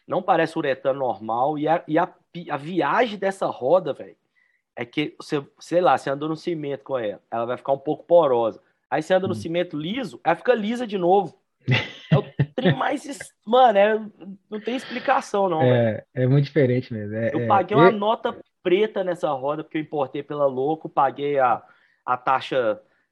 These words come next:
Speaker 1: bonitinha do governo de cento e dez por cento, que eles falam que é sessenta e cinco por cento, mas é em cima do preço do frete, em cima do imposto, em cima do não sei o quê.
Speaker 2: Hum.
Speaker 1: Enfim, se você pagou quinhentos, você paga seiscentos pro governo.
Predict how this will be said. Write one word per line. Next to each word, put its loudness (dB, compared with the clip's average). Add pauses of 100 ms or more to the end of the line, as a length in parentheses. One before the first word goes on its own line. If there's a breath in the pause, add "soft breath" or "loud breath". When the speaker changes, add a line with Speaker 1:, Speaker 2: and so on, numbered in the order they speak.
(160)
Speaker 1:
bonitinha -6
do -8
governo -2
de -10
cento -4
e 2
dez 2
por -10
cento, -8
que -4
eles 0
falam 4
que -4
é -2
sessenta -6
e -4
cinco -12
por -12
cento, -4
mas -2
é 2
em -2
cima -4
do -4
preço -4
do -10
frete, 0
em -2
cima -8
do -6
imposto, 0
em -8
cima -12
do -4
não -6
sei -6
o -4
quê. -4 (340 soft breath)
Speaker 2:
Hum. -2
Speaker 1:
Enfim, -2
se -10
você -8
pagou 2
quinhentos, -2
você 2
paga -4
seiscentos -6
pro -16
governo. -6